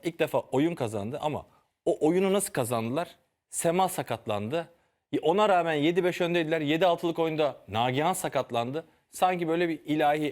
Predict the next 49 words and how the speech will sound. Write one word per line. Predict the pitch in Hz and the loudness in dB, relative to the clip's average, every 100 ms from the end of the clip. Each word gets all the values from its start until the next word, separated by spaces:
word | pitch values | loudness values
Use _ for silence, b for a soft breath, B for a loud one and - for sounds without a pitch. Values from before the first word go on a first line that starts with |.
| - | -2
el | 139 | -2
yardım | 131 127 131 160 | 0 0 0 -2
etti. | 107 - - | -4 -6 -10
Yani | 98 90 | -8 -2
gönüllü | 123 165 175 | 0 0 -2
kadınların | 170 151 160 156 | -4 -4 -4 -2
bu | 165 | -4
kadar | 165 143 | -2 -2
geride | 131 135 143 | 0 -2 -2
kalmaması | 139 139 113 98 104 | -2 -2 -2 -8 -8
lazım. | 90 85 b b b | -10 -10 b b b
Günler | 147 180 | -2 -2
sonra | 175 170 160 | -2 -2 -2
bir | 151 | 0
oyun | 170 | 0
kazandı | 175 127 123 143 170 - | 0 -2 -2 -2 -4 -2
ama | 147 | 2
oyun | 151 160 | 2 2
içeriğine | 151 160 156 160 | -2 -2 -2 -2
bir | 160 | -2
bakıyorsun. | 131 110 - 147 b b | -2 -4 -8 -12 b b
Sekiz | - 151 143 156 | -6 -6 -4 -2
yedi | 135 110 | -2 -4
kıl | - 160 | -4 -4
payı, | - 139 156 | 0 -2 -2
iki | 147 139 | -6 -8
tane | 147 131 | -4 -4
çok | 127 143 | -4 -6
önemli | 127 127 | -4 -4
oyuncu | 135 131 127 120 | -2 -2 -2 -2
arada | 120 117 | -4 -6
sakatlanmış. | 117 123 117 - 113 - | -8 -8 -8 -8 -10 -10
İkisine | 120 - 123 | -14 -6 -4
de | 113 | -4
çok | 127 120 | -6 -8
geçmiş | 110 - | -8 -8
olsun | 107 110 95 | -10 -6 -8
diliyorum. | 95 101 139 b b b b - | -6 -6 -8 b b b b -4
Ee, | 104 | -2
aynı | 104 123 113 | 0 -2 -2
zamanda | 110 107 | -4 -2
Ayşe'ye | 113 - 104 | -4 -2 -4
de | |
geçmiş | 92 - 95 | -6 -10 -12
olsun | - 95 | -10 -8
diliyorum. | 95 101 | -6 -6
O | 104 | -6
da | 95 | -6
hastaymış. | - 98 117 - | -6 -8 -8 -10